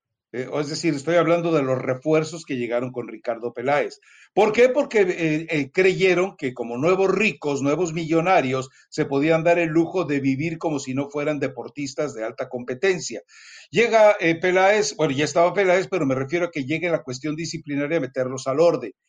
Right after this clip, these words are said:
Y entonces, cuando los jugadores ya están concentrados en lo que deben hacer, a pesar de algunas indisciplinas que todavía hay por ahí aisladas, saludos a Alexis Vega, eh, pero de todas maneras ya el equipo estaba, el grupo estaba comprometido.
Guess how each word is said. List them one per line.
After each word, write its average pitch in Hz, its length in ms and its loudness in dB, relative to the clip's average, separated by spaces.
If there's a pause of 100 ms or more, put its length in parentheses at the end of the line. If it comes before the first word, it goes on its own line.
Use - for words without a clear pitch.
(360)
Y 190 100 0
entonces, 233 500 2
cuando 156 340 2
los 147 180 -2
jugadores 160 580 2
ya 196 100 -2
están 196 280 -2
concentrados 165 960 -2
en 139 220 -2
lo 139 180 0
que 139 200 -4
deben 170 500 -2
hacer, 127 540 -2 (180)
a 127 100 0
pesar 165 300 0
de 170 60 2
algunas 160 400 2
indisciplinas 139 800 -6
que 117 100 -14
todavía 143 440 -2
hay 147 80 -2
por 139 180 -4
ahí 127 160 -4
aisladas, 139 560 0 (180)
saludos 139 480 -4
a 135 60 0
Alexis 139 400 -6
Vega, 127 340 2 (380)
eh, 151 180 0
pero 160 280 4
de 165 100 2
todas 208 320 2
maneras 208 440 0
ya 190 140 0
el 208 80 0
equipo 214 360 -8
estaba, - 280 0
el 160 140 -6
grupo 190 240 -8
estaba 202 240 2
comprometido. 165 760 -4